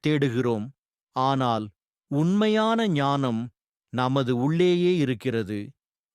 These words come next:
இன்று முதல் நீங்கள் என்ன செய்ய வேண்டும்? வெளியே ஞானத்தை தேடுவதை நிறுத்துங்கள்.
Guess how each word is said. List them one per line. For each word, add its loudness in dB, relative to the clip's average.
இன்று 0
முதல் 2
நீங்கள் 0
என்ன 0
செய்ய 0
வேண்டும்? -2
வெளியே 2
ஞானத்தை 0
தேடுவதை 0
நிறுத்துங்கள். -4